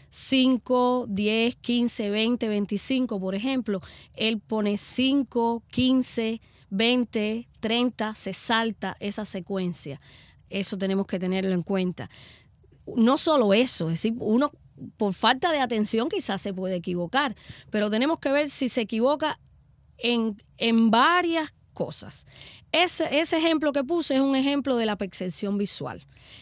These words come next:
Es el ejemplo, un, cuando vemos que está afectada la percepción visual,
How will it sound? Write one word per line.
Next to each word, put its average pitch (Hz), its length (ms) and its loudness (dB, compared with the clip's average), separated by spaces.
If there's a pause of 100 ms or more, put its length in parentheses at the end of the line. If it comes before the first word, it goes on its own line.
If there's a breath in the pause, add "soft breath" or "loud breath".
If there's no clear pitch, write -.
(100)
Es 233 240 2
el 214 120 0
ejemplo, 269 360 2
un, 269 760 2
cuando 214 280 0
vemos 294 200 4
que - 80 -4
está 269 160 -2
afectada 262 500 0
la 226 100 0
percepción 208 560 -2
visual, 254 440 2